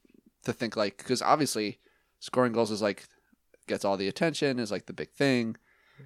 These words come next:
Um, but for me, it's just always, I've always preferred being, like, the last line of defense, like, the,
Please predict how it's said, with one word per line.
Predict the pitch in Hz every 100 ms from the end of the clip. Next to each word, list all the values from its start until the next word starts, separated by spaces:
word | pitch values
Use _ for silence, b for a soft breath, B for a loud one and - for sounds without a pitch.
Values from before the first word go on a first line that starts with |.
| b b -
Um, | 107 104 101 98 101 95
but | 110 101 98 - _ _ _ _ _ -
for | 123
me, | 120 147
it's | 151
just | - -
always, | 113 113 107 -
I've | 101 113
always | 113
preferred | - 107 113 101
being, | 101 98
like, | 98
the | 95
last | 92 87 90
line | 95 92
of | 92
defense, | 98 92 90 98 87
like, | -
the, | 85 78